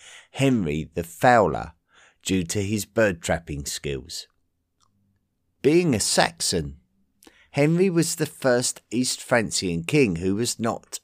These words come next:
of Frankish blood. Henry would allow his fellow dukes more autonomy and treat the East Francian state more like a confederation of duchies.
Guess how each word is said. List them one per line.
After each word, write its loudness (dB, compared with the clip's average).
of -2
Frankish -4
blood. 0
Henry 2
would 2
allow 6
his -8
fellow 2
dukes -2
more 2
autonomy 0
and -6
treat -2
the 0
East 0
Francian -2
state -2
more 4
like 2
a -10
confederation 2
of -6
duchies. -4